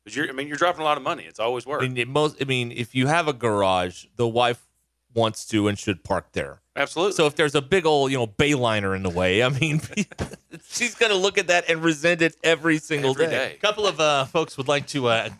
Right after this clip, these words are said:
Speaker 3: a-, ask questions, if you have a second,
Speaker 1: Yeah.
Speaker 3: about, uh, your P O A term. Uh, Scott has texted on the McLarty Daniel hotline.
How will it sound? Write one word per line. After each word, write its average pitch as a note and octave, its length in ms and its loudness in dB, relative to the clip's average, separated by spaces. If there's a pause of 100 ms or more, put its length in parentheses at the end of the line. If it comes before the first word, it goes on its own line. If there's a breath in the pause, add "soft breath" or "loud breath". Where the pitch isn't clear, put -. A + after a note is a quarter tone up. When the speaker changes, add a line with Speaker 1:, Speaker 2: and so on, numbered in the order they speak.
Speaker 3:
a-, - 60 -18
ask C3+ 420 -2
questions, D3+ 520 -4
if B2 120 -18
you G2+ 80 -4
have G#2+ 120 0
a A2+ 40 -4
second, C#3 420 -2
Speaker 1:
Yeah. D3 40 -2
Speaker 3:
about, A2 320 -2
uh, A2+ 60 2
your G#2 180 -2
P A#2+ 240 -4
O G#2 140 2
A G#2+ 140 0
term. A#2+ 340 -6
Uh, A#2 360 2
Scott E3+ 500 -2
has C3+ 220 -10
texted B2 400 -4
on A2+ 120 0
the G#2+ 80 -12
McLarty A#2+ 420 -2
Daniel A2 240 -4
hotline. E3 480 -2